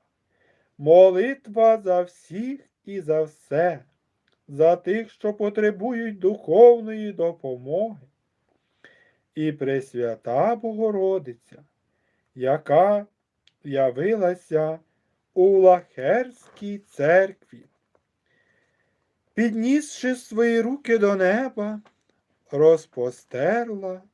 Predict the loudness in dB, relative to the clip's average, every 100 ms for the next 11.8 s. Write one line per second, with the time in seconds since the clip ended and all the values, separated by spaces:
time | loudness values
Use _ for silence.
0 | _ _ _ -12 -12 -12 _ -14 -10 -10
1 | -8 -2 2 2 0 -12 -12 -12 -12 -16
2 | -16 -16 -14 -16 _ _ _ _ _ _
3 | _ 2 2 0 -4 -4 -4 0 2 2
4 | 0 -4 -6 -4 -4 -6 -12 -6 -2 0
5 | -2 -6 -14 -20 _ _ _ _ _ -8
6 | -4 -2 0 0 0 0 -4 -8 _ -6
7 | -6 -10 -20 _ _ -20 _ -8 -6 -6
8 | -8 -10 -10 _ -2 0 0 -6 _ _
9 | _ _ _ _ -6 -2 -2 -2 -4 4
10 | 6 6 0 -4 -2 -2 -8 -8 -4 -4
11 | -4 -6 -4 2 4 2 0